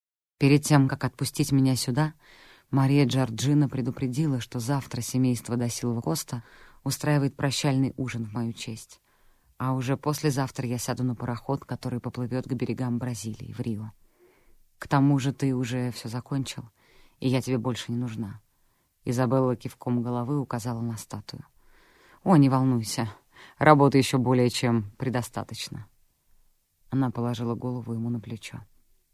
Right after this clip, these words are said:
«Что нам делать? И что вообще можно сделать в нашей ситуации?»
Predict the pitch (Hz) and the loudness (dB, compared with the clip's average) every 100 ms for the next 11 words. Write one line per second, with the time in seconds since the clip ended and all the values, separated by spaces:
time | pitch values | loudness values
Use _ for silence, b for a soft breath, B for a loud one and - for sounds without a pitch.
0 | _ _ _ _ _ _ - - 139 139 | _ _ _ _ _ _ -20 -8 -4 -2
1 | 135 113 78 - - _ _ _ _ _ | -2 -4 -10 -14 -20 _ _ _ _ _
2 | _ - 123 - 139 143 135 - 123 113 | _ -6 -6 -2 0 0 -2 -2 0 0
3 | 107 117 104 131 135 120 117 107 113 - | 0 -4 -2 -2 -2 -4 -6 -6 -10 -10
4 | 110 95 - - 117 | -8 -10 -10 -16 -18